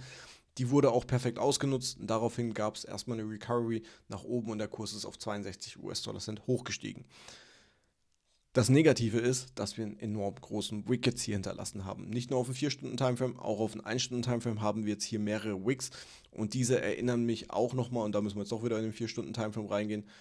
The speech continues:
auch noch an unseren sehr, sehr großen, den wir einerseits hier hatten und natürlich auch hier unten in Richtung zweiundvierzig U-S-Dollar-Cent. Das sind jetzt die zwei großen Wicks,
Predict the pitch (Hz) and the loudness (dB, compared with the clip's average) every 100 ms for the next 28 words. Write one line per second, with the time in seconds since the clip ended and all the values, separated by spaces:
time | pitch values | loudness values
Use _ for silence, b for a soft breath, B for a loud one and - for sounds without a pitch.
0 | B B - 113 113 117 87 92 107 - | B B 0 2 2 0 -2 -4 -4 -6
1 | 98 95 151 165 123 117 113 117 123 - | -4 0 0 0 0 0 0 -2 -6 -6
2 | 95 95 95 - 80 95 98 92 - 123 | -6 -2 -4 -2 -4 -4 -4 -6 -2 0
3 | 131 131 135 - 139 110 117 110 101 - | 0 -2 -8 -6 -4 -4 -4 -4 -4 -4
4 | 98 - - - 76 82 - 98 - 113 | -6 -8 -10 -6 -4 -6 -8 -10 -6 -6
5 | 95 - 101 - 71 80 - - 113 - | -6 -8 -10 -8 -6 -6 -8 -10 -10 -6
6 | 101 107 - 90 90 - - 101 139 139 | -2 -2 -2 -4 -6 -8 -4 -2 0 0
7 | 131 113 - 107 104 127 139 139 113 120 | 0 -4 -4 -2 -2 -2 -2 0 0 -2
8 | - | -4